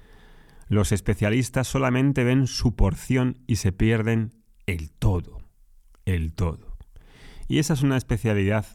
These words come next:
de Vedanta, de aportar una cosmología que da sentido a la totalidad. Una sen-, un sentido que se da a través del lenguaje, a través de los símbolos, a través de los rituales,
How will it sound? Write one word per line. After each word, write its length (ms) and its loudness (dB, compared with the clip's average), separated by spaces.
de 220 2
Vedanta, 520 0
de 140 2
aportar 500 2
una 280 0
cosmología 1120 2
que 160 4
da 180 2
sentido 840 2
a 120 0
la 180 2
totalidad. 760 2
Una 180 4
sen-, 300 0
un 140 4
sentido 640 0
que 120 2
se 160 0
da 480 0
a 100 -2
través 460 0
del 140 2
lenguaje, 680 0
a 140 -2
través 400 0
de 80 2
los 160 2
símbolos, 600 0
a 160 -2
través 340 0
de 60 -2
los 160 4
rituales, 680 0